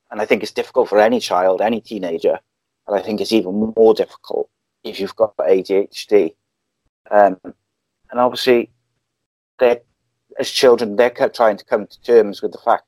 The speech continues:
that they've got a disorder, which not everyone has got.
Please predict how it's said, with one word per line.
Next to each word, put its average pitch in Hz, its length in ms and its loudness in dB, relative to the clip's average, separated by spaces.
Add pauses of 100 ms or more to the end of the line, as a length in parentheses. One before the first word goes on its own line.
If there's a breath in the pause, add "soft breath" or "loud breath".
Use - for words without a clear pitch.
that - 120 -16
they've 107 280 -6
got 104 240 0 (480)
a 107 80 -8
disorder, - 840 0
which - 220 -4
not 104 240 -2
everyone 104 400 -2
has 190 120 -8
got. 87 300 -4